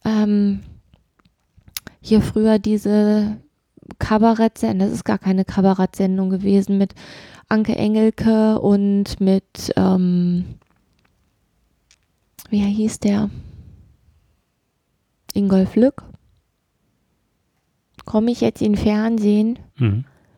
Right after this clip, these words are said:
Speaker 1: Das ist eigentlich vom Prinzip her genau das Gleiche. Sieh mich, sieh mich, was muss ich machen, damit ich gesehen werde? Wie gesagt, ne, ist jetzt eine Hypothese von mir, dass da manche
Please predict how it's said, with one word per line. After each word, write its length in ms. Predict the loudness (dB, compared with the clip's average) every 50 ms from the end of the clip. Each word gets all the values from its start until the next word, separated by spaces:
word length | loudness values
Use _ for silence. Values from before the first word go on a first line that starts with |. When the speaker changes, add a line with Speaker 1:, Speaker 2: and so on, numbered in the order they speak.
| _ _ _ _ _
Speaker 1:
Das 220 | 0 0 0 2 0
ist 340 | -2 -4 -4 -8 -18 -20 -20 _ _ _ _ _ _ _ _ _ _ _ _ _ -2
eigentlich 340 | 0 0 2 0 -2 -2
vom 160 | 0 0 0 0
Prinzip 440 | 0 -2 -2 -2 -2 -4 -2 -2
her 120 | 0 -2 0
genau 240 | 0 0 0 0 0
das 220 | 0 -2 -2 0
Gleiche. 640 | 0 2 2 2 2 0 0 0 2 2 2 0 -4 _ _ _ _ _ _ -20 _ _ _ _ _
Sieh 260 | -8 -4 -2 -2 0
mich, 240 | 0 2 0 0 0
sieh 240 | -2 -4 -4 -2 0
mich, 380 | 2 2 2 2 0 0 0 0
was 160 | 0 0 -2
muss 140 | -4 -2 -2
ich 180 | -4 -2 -2
machen, 260 | -2 -2 -2 0 0
damit 260 | 0 2 0 0 -2 -4
ich 140 | -6 -6
gesehen 500 | -6 -6 -2 0 0 0 2 0 0 0
werde? 460 | 0 0 0 0 0 0 0 -2 -2 -4 _ _ _ _ _ _ _ _ _ _ _ _ _ _
Wie 120 | -2 2 2
gesagt, 500 | 4 4 4 2 0 -2 -8 -16 -14 _
ne, 220 | 0 0 2 2 0 0 -2
ist 160 | -2 0 0
jetzt 200 | -2 -2 0 0
eine 100 | 0 2
Hypothese 540 | 2 2 2 0 0 2 0 0 0 0 -2
von 200 | -2 -4 -2 0
mir, 200 | 2 2 2 2
dass 160 | 0 -2 -2
da 140 | -2 -2 -2
manche 500 | 0 0 -2 -2 -2 -2 0 0 0 0